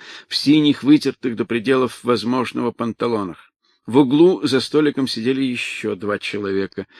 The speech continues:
Больше не было никого. «Стакан горячего вина?» —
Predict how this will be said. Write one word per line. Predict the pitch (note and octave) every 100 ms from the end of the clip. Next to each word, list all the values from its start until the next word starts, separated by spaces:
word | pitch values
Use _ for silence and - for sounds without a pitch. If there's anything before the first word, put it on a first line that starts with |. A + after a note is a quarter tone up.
| - - _ _ -
Больше | G#2 F3 - D3+
не | C3
было | C3 C3
никого. | B2 A2+ A2 E2+ C#2 - _ _ _ _ _ _ _
«Стакан | - - C3 - D3 C#3
горячего | C3+ C3+ B2 - A#2+
вина?» — | A2 A#2 A#2+ A2 E2+